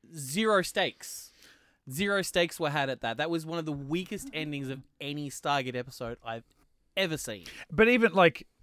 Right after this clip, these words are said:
Speaker 1: Including season five of Atlantis.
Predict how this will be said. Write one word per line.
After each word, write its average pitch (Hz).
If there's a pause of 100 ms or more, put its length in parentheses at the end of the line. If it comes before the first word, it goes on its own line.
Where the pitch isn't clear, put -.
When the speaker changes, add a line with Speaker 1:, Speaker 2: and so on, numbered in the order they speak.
(680)
Speaker 1:
Including 247
season 190
five 170
of -
Atlantis. 127